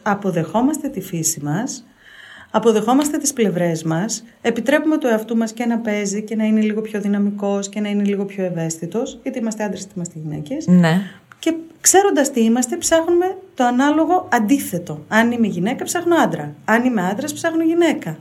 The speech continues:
Speaker 2: Ναι.
Speaker 1: Άμα τα έχουμε όλα, τι ψάχνουμε; Είναι αυτό που οι ατέρμονες συζητήσεις, «Μα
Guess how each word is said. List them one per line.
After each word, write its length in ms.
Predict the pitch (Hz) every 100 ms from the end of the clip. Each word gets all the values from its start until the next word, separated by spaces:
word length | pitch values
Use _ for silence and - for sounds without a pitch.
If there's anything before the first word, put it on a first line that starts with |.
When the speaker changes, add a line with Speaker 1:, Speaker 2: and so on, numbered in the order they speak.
| - _ _ _ _ _ _ _ _ _
Speaker 2:
Ναι. 440 | 175 180 175 165 175 - - _ _
Speaker 1:
Άμα 240 | 311 381 427
τα 80 | 403
έχουμε 200 | 381 330
όλα, 200 | 339 359
τι 120 | 359
ψάχνουμε; 640 | - - 254 175 185 156 156 - _ _ _ _ _
Είναι 200 | - 349
αυτό 300 | 311 302 330 330
που 60 |
οι 120 | 277 254
ατέρμονες 540 | 262 294 277 269 247
συζητήσεις, 800 | 240 208 208 277 269 214 196 - -
«Μα 240 | 214 208